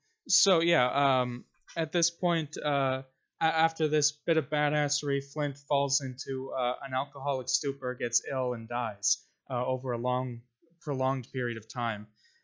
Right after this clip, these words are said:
And, uh, this is concerning for the main character because the, um,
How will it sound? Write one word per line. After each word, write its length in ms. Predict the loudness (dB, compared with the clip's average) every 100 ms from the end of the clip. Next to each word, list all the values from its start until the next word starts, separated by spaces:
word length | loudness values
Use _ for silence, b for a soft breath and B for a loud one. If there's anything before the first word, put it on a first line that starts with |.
| _ -6
And, 340 | -4 -4 -2
uh, 260 | -2 0 -2 _ _ _
this 200 | 0 2
is 160 | 2 0
concerning 560 | -2 -2 0 0 0 -4
for 140 | -6
the 80 | -4
main 240 | -2 -4
character 520 | -4 -4 -4 -4 -4
because 560 | -4 -6 -4 0 0 0
the, 260 | -4 -4 -2
um, 360 | -2 -2 -4